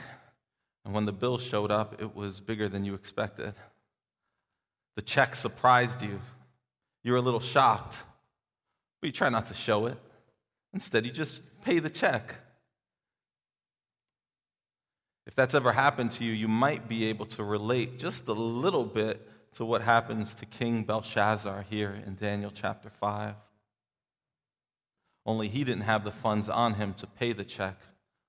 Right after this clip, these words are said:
when it showed up. The book of Daniel is a book written about exiles and for exiles.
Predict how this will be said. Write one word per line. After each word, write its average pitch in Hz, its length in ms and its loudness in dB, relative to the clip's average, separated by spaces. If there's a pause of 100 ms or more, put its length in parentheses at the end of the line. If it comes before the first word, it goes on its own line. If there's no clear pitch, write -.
(120)
when 98 140 -6
it 92 80 -10
showed 95 300 -8
up. 95 220 -6 (1800)
The - 40 -10
book 160 200 2
of 127 140 -2
Daniel 123 580 6 (800)
is 131 120 -2
a 117 60 0
book 127 380 4
written 127 560 2 (180)
about 131 500 2 (120)
exiles 143 880 0 (580)
and 113 160 0
for 165 520 -2
exiles. 101 840 -4